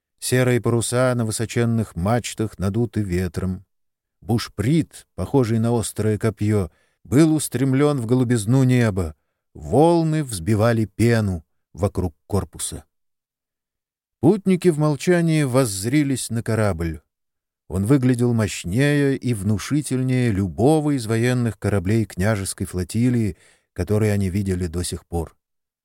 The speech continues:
Послезавтра они ступят на его борт, и от этой громадины будет зависеть судьба всех, кто выйдет на нём в открытое море.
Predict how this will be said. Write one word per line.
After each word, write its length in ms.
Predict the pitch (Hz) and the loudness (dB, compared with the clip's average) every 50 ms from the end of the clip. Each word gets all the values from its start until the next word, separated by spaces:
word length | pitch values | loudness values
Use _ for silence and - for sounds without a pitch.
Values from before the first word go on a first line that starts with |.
| _ _ _ _ - | _ _ _ _ -14
Послезавтра 880 | - 82 - - 87 80 69 71 92 131 143 - - 139 135 131 120 - _ _ _ _ _ _ _ _ _ - | -10 -10 -8 -6 -6 -6 -4 0 2 2 2 2 0 0 0 0 -2 -4 _ _ _ _ _ _ _ _ _ -12
они 380 | - 82 85 82 98 143 175 160 | -8 -6 -4 0 2 2 2 2
ступят 580 | - - - - 131 160 160 - 151 139 - | 0 -4 -4 -2 -2 -2 0 0 -4 -2 0
на 80 | 110 110 | 0 2
его 260 | 110 110 104 120 131 | 2 2 2 0 0
борт, 540 | 117 101 104 104 101 98 - _ - - _ _ _ _ _ _ _ _ _ _ _ _ - | 0 0 0 0 0 -2 -6 _ -20 -20 _ _ _ _ _ _ _ _ _ _ _ _ -8
и 40 | - | -6
от 140 | 85 95 - | -4 0 2
этой 240 | 131 135 127 135 127 | 2 4 4 2 2
громадины 720 | 107 110 107 113 110 120 131 135 127 131 127 127 123 104 | 2 2 0 2 2 2 2 2 2 2 0 0 0 0
будет 280 | 107 123 123 123 107 | 0 0 0 0 -2
зависеть 520 | 92 98 104 107 127 131 117 - 123 110 - | 0 0 0 2 0 0 0 -2 -6 -6 -6
судьба 580 | - - 123 117 104 101 123 127 123 117 101 | -6 -6 -6 -4 -2 2 2 4 4 4 2
всех, 560 | - - - - - 104 127 151 147 131 - - | -2 -6 -12 -8 -4 -2 0 0 -2 -2 -6 -14
кто 280 | - - - 117 117 107 | -14 -6 -2 0 0 0
выйдет 580 | 90 87 110 127 131 127 123 113 117 104 - | 2 2 2 2 2 2 0 -2 -4 -4 0
на 120 | - 101 98 | 0 0 2
нём 260 | 98 110 113 107 101 | 2 2 2 0 0
в 60 | 92 | -2
открытое 560 | 101 - - - 98 104 104 - 95 95 95 | -4 -6 -4 -4 -2 -2 -2 -2 -2 -2 0
море. 360 | 90 95 95 92 90 85 78 | 0 0 -2 -2 -2 -4 -8